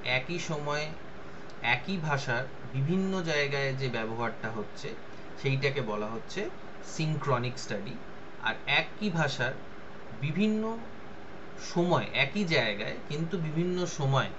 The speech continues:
যে পড়াশোনাটা আমরা করছি, সেটাকে বলা হয় diachronic study। তো diachronic স্টাডিটা অনেকটা,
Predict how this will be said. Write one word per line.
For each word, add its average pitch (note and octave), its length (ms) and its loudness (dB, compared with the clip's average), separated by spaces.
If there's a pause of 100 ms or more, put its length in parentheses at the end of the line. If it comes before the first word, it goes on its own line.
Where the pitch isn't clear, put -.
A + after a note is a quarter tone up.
(160)
যে B2 180 0
পড়াশোনাটা A2+ 580 0
আমরা A2 220 0
করছি, G2+ 420 -2 (600)
সেটাকে B2+ 300 0
বলা G#2+ 240 0
হয় E3+ 220 0 (460)
diachronic C3 760 4 (480)
study। - 320 -4 (800)
তো A2+ 240 2
diachronic C3+ 540 2
স্টাডিটা D#3 380 2
অনেকটা, D3+ 640 2